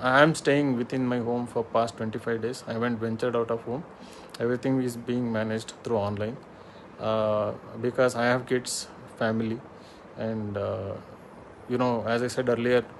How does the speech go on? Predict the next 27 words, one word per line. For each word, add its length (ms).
I 100
cannot 300
afford 280
to 260
fall 260
ill, 200
and 160
you 280
also 260
cannot 300
afford 320
to 140
fall 260
ill, 240
and 320
it's 180
entirely 420
within 280
our 160
control. 440
There 260
is 60
no, 320
uh, 40
uh, 640
gain 320
by 180